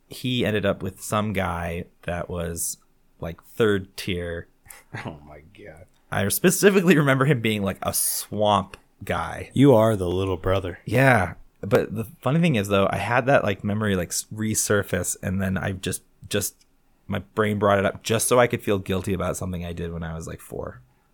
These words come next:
Speaker 1: three or four. And so <laughs> I, I have that memory, and I was like, <gasps> "I'm,
Speaker 2: Mm.
Speaker 1: I'm the shitty one."
Speaker 2: Have you done, like, the, did you go find, you should try to find, like, an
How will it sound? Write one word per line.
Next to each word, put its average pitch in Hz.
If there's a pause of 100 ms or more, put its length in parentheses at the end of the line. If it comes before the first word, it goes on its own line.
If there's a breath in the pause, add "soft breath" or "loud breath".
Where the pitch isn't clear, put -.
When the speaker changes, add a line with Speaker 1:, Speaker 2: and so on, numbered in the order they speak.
(100)
Speaker 1:
three 82
or 85
four. - (880)
And 92
so -
<laughs> -
I, -
I -
have 120
that 143
memory, 131
and 98
I 98
was 98
like, - (480 loud breath)
<gasps> -
"I'm, -
Speaker 2:
Mm. 107
Speaker 1:
I'm - (120)
the -
shitty -
one." -
Speaker 2:
Have 123
you 131
done, 127
like, 117
the, 107 (500)
did 104
you 107
go 110
find, 104 (140)
you 117
should 131
try 120
to 107
find, 104
like, 101
an 87